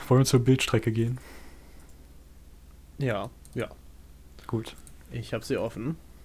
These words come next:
Speaker 1: Ja. <clears throat> Überschrift ist Merkel im Ulrich-Supermarkt. Nanu, wer kommt da eines Oktobertages in den Ulrich-Supermarkt, in Klammern Vielfalt und Qualität, <laughs> in der Wilhelmstraße in Mitte?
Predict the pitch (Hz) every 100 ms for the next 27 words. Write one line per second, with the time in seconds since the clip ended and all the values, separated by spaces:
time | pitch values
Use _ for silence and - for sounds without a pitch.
0 | 196 240 - - - 110 113 165 139 -
1 | - 165 - 151 120 107 101 - - -
2 | - - - - 220 208 170 120 110 98
3 | 98 107 120 120 110 110 117 113 104 95
4 | - 123 110 117 120 127 - - - -
5 | - - - - - - - - - -
6 | - 95 95 113 156 143 - - - -
7 | - - - 107 - 107 107 113 117 147
8 | 160 - - - 120 113 113 - - -
9 | 117 113 - 113 110 107 107 110 139 190
10 | 175 - 120 117 107 107 104 - 110 -
11 | 107 107 104 - - 120 - 113 123 117
12 | - 127 131 - 143 233 - - - -
13 | 214 143 143 135 151 147 - - - -
14 | - 120 127 - 127 117 160 - 131 123